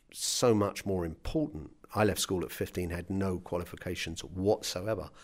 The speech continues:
but could waltz into millions of jobs. You can't do that now. And also there was the trade union movement, uh, the untold story of social mobility. Lots of people like me had an educational opportunity from the trade union movement, learnt how to negotiate, learnt how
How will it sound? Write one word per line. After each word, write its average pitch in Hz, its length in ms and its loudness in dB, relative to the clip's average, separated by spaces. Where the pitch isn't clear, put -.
but - 160 0
could 87 320 -6
waltz 98 300 2
into 90 400 -2
millions 107 460 -2
of - 60 -10
jobs. - 540 -10
You 107 100 -18
can't 98 220 -2
do 104 160 0
that - 240 -10
now. - 280 -12
And 139 140 10
also 170 480 8
there 156 140 8
was 143 240 4
the 131 100 -2
trade 143 300 2
union 131 240 6
movement, 76 320 -4
uh, 101 160 -8
the 107 140 0
untold 110 460 4
story 110 320 4
of 85 60 -2
social 92 320 -2
mobility. 113 520 -4
Lots 110 360 2
of 95 100 -6
people 92 240 -2
like 87 200 -4
me 101 500 0
had 104 160 0
an 98 140 4
educational 107 680 0
opportunity 85 580 -6
from - 160 -10
the 85 80 -8
trade 85 300 -6
union 80 180 -6
movement, 82 260 -8
learnt 110 300 4
how 107 200 -2
to 90 140 -6
negotiate, 92 640 0
learnt 95 220 -4
how 95 220 -6